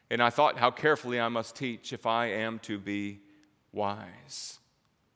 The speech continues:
Parents who still have children at home, God bless you.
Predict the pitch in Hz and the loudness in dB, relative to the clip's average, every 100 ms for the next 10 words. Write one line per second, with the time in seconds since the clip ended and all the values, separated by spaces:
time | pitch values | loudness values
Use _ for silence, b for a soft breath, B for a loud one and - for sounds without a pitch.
0 | _ _ _ _ _ _ _ _ b b | _ _ _ _ _ _ _ _ b b
1 | b b b _ - 160 147 143 - 143 | b b b _ 0 0 0 -6 -2 0
2 | 123 110 139 120 107 - 117 107 95 117 | 0 0 -2 -2 -6 -6 -6 -6 -8 -14
3 | 113 _ _ _ - 117 113 117 110 - | -20 _ _ _ -4 -2 -2 -2 -4 -6